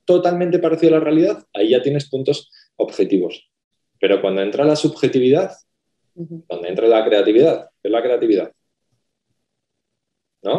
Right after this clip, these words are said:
Speaker 1: O sea, algo subjetivo. Entonces, eh, ahí es en donde entra un poco la percepción de cada uno.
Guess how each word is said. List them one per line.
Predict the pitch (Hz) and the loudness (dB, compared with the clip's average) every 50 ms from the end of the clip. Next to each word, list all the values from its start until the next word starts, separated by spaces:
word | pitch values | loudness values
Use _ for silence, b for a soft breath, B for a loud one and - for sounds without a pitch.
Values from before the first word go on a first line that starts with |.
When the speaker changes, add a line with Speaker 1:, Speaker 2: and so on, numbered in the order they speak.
| 214 - - | -6 -8 -16
Speaker 1:
O | _ _ _ | _ _ _
sea, | - - 87 85 - - 90 87 87 92 - _ | -10 -8 -6 -6 -8 -8 -12 -14 -14 -14 -14 _
algo | - 104 - 95 90 95 | -16 -12 -6 -2 -2 -2
subjetivo. | - - 139 - - - - 143 190 175 110 - - _ _ _ _ _ _ _ _ _ _ _ _ _ _ _ - | -2 -4 -8 -6 -6 -2 2 2 2 2 0 -4 -8 _ _ _ _ _ _ _ _ _ _ _ _ _ _ _ -14
Entonces, | 92 92 98 - - - 139 139 - - - - - | -8 -6 -4 -2 0 0 0 0 -2 -6 -8 -6 -2
eh, | 107 101 104 101 98 98 - - - - | 2 4 4 4 4 2 0 -4 -8 -10
ahí | 87 87 90 95 | -6 -2 0 0
es | 104 - - | 0 0 -2
en | 147 | -2
donde | 151 151 135 131 | -2 -2 -2 -2
entra | 135 139 - 160 | -2 -2 -2 -2
un | 147 - | -2 0
poco | 123 135 156 | 0 0 0
la | 170 - | 0 -2
percepción | - 110 - - - - - 92 92 | -2 -4 -8 -8 -10 -10 -12 -10 -10
de | 110 120 | -10 -10
cada | - 190 180 - 101 90 101 | -8 -10 -10 -8 -8 -6 -4
uno. | 139 196 202 160 95 - | -4 -4 -4 -6 -10 -14